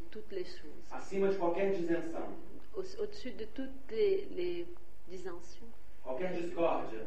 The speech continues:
Speaker 1: Disputes, toutes les discordes.
Speaker 2: Qualquer desentendimento.
Speaker 1: N'importe quel malentendu.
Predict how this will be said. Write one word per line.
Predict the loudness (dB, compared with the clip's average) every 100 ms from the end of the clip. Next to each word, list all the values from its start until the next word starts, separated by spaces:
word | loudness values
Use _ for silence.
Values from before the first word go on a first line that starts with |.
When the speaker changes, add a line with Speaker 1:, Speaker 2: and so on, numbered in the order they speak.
| -2
Speaker 1:
Disputes, | -2 -2 -2 -2 -2 -2
toutes | -2 0
les | 0
discordes. | 0 -2 0 2 2 0 -2 -2 -2 -2 -2 -2 -2
Speaker 2:
Qualquer | 0 0 2 0 2
desentendimento. | 2 2 2 0 0 0 -2 -2 -2 -2
Speaker 1:
N'importe | -2 -2 -2 -2 -2
quel | 0 0 0 0 0 -2 -2 -2
malentendu. | -2 0 -2 0 0 0 0 0